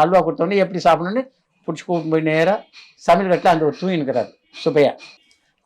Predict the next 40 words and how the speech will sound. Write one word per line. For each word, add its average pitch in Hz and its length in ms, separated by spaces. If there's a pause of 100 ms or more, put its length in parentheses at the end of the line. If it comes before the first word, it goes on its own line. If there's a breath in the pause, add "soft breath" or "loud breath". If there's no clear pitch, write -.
இவர் 156 160
என்ன 165 140
பண்ணுற, 147 200
கடாயை 151 240
எடுத்து 131 180
அடிச்சு 127 240 (480)
அடுப்பை 147 320
பற்ற 131 220
வச்சுட்டு 131 300 (520)
இந்த 147 140 (100)
கடாயில 151 360
இது 135 100 (160)
நெ-, 143 160 (120)
போட்டார். 131 300 (460)
போட்டு 165 180
கொஞ்ச 156 220
நேரம் 160 180
அப்படியே 151 240 (140)
பண்ணோன்னே 156 280
அப்படியே 147 280
கொத்த, 123 180
கொத்த, 120 200
கொத்த, 117 200
கொத்த, 117 180
கொத்த, 120 180
கொத்த, 120 200
கொத்த, 120 200
கொத்த 123 200
அப்படியே 127 300 (340 soft breath)
நெய்யோடு 160 400 (180)
உருவி 185 340 (420)
அப்படியே 151 280
பூ 202 80 (160)
மாதிரி 170 180
ஆயிடுச்சு. 117 260 (800)
உடனே 175 320
ரெண்டு 156 140
சாஸ் 175 320
எடுத்து 143 200
வந்துச்சு, 135 300